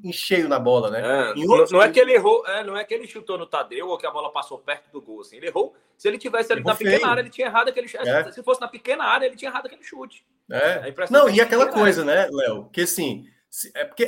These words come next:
Speaker 1: é porque é o Vina. Todo mundo sabe que, assim, é, ali é uma, é uma questão de concentração, uma questão de,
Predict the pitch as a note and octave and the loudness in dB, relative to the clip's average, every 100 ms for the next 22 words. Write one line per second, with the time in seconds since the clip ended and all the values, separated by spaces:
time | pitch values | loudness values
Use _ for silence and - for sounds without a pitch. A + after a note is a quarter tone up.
0 | A#3 - C4 C4+ - F#3 D#3+ G#2+ - A3+ | -4 0 2 2 0 -2 -2 -4 -6 -8
1 | G#3+ G3+ - C#4 G3+ G3+ F#3+ C#3+ - G2+ | -8 -6 2 2 0 -6 -6 -6 -6 -10
2 | F2+ _ - F#2+ - D3 D#3+ G3 B3 B3+ | -12 _ -10 -10 -4 -4 -2 0 2 2
3 | A3+ G#3 D3 - E3+ E3+ E3+ A#3+ A#3 A3+ | -2 -2 -4 0 -2 -2 -6 -8 -4 -4
4 | B3+ B3+ A#3 G#3 B2+ B2 C#3 - E3 F3+ | -2 -4 -4 -4 -4 -4 -6 -4 -4 -4
5 | F#3 G#3+ | -6 -6